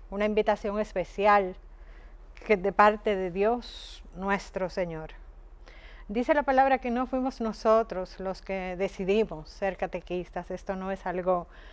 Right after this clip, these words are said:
que nos nace desde nuestra naturaleza humana. Más bien la palabra dice y señala de manera muy certera que Él nos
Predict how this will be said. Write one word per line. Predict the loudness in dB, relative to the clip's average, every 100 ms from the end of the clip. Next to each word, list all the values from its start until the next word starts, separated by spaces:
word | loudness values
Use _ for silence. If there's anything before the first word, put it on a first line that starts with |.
| -20 -6
que | -2
nos | -2 -2 0
nace | 2 2 4 2 4
desde | 2 -2 -4
nuestra | -4 -4 -2 -2
naturaleza | -2 0 2 2 0 -2
humana. | -2 -4 -6 -8 -14 -20 -20 -20 -20 -20 -8
Más | -2 0
bien | 4 4 6
la | 4
palabra | 4 6 8 8 6
dice | 6 2 2 2
y | 2
señala | -2 -4 0 2 2 0
de | -4
manera | -4 -2 0
muy | -2
certera | -2 -4 -2 2 4 4 0 -6 -20 -20 -20 -20 -20 -20 2
que | 6 8 6 2 0
Él | 6 6 6 0
nos | -4 -4 -6 -14